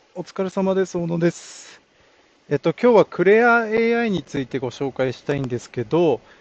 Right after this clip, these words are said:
えー、クレアって言ったら画像生成だったり、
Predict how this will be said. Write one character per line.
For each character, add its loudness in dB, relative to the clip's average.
え 2
ー、 -20
ク 0
レ 4
ア 6
っ 2
て -20
言 -4
っ -10
た -2
ら 0
画 -4
像 0
生 2
成 0
だ 0
っ -4
た -2
り、 -2